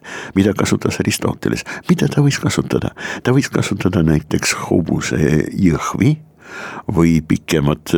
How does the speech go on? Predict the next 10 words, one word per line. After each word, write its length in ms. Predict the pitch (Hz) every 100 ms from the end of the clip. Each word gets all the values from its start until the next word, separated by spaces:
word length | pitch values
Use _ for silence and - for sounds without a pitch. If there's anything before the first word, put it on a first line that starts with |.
| 78
miks 680 | 71 76 76 78 - - - 80
mitte 520 | 80 - - 69 69
naisterahva, 1300 | 69 67 65 - - 80 78 71 78 - - 67 58 62
äh, 760 | - - - - - - - - - - - - - - -
juust. 440 | 85 82 131 - - - - _ _ _ -
Naiste 420 | - 80 73 - 76
juuksed 460 | 80 87 - 69 -
reeglina 800 | - 135 95 85 - 60 50 50 -
on 180 | - -
tugevamad, 800 | - 78 - - - - - -